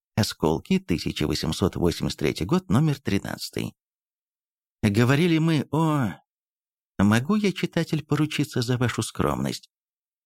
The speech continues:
Говорили не о клубнике, не о лошадях, нет. Мы решали вопросы. Говорили о мужике, уряднике, рубле. Не выдайте, голубчик.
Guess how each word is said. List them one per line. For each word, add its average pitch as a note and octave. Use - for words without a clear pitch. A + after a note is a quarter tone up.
Говорили G#2+
не A#2
о G#2+
клубнике, A2
не F2
о F#2
лошадях, F#2+
нет. F3+
Мы A2+
решали A#2
вопросы. G2+
Говорили G2+
о A2+
мужике, A2+
уряднике, G2
рубле. G#2
Не A2
выдайте, F#2
голубчик. F#2